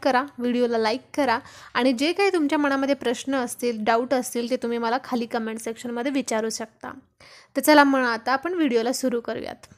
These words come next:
तर सगळ्यात अगोदर आपण प्रेग्नन्सीची प्लॅनिंग करत असतो. प्रेग्नन्सीची प्लॅनिंग करताना आपण आपले पिरियडची सायकल किती दिवसाची आहे, आपल्याला दर महिन्याला किती दिवसांनी पाळी येते,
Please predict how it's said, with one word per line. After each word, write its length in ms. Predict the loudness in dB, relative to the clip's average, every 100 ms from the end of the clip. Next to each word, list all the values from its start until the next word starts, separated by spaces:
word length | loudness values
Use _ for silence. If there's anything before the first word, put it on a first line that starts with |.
| _ _ _ _ _ _ _ _ _ _ _ _ _ -20 -20 -20 -12 -4
तर 60 |
सगळ्यात 400 | 0 2 4 6
अगोदर 520 | 6 4 4 2 -2 -6 _ _ -10 0
आपण 240 | 2 4
प्रेग्नन्सीची 580 | 4 4 4 2 0 0
प्लॅनिंग 400 | 0 0 0 0
करत 300 | -2 -2 -6
असतो. 320 | -8 -10 -14 -18 _ _ -20 _ -20 -20 _
प्रेग्नन्सीची 540 | 0 2 2 0 -2
प्लॅनिंग 400 | -2 -2 0 0
करताना 580 | 0 0 0 -2 -4 -8 -12
आपण 260 | -2 0
आपले 260 | 2 0 -2
पिरियडची 760 | -4 -2 0 2 0 -2 -4 -4
सायकल 760 | -2 -2 -2 -4 -2 -2 -4 -10 _ _ _ _ _ _ _
किती 260 | -6 0 2
दिवसाची 540 | 2 -4 -6 -8 -6
आहे, 300 | -6 -6 -8
आपल्याला 340 | -6 -4 -4 -2
दर 320 | 2 2 2
महिन्याला 400 | 0 0 -2 -4 -6
किती 260 | -8 -2 -2
दिवसांनी 540 | 0 -2 -4 -4 -2
पाळी 360 | -2 0 0 0
येते, 580 | -2 -4 -8 -10 -12